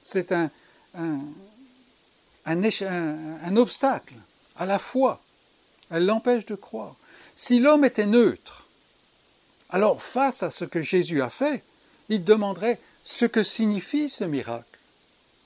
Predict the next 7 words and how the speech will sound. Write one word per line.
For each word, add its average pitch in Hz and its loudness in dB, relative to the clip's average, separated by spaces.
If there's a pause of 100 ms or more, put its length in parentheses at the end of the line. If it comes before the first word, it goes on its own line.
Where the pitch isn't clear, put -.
(380)
Mais 165 2 (560)
l'homme 175 0
naturel 151 -6 (420)
ne 160 0
veut 180 2
pas 185 -6
savoir. 117 -6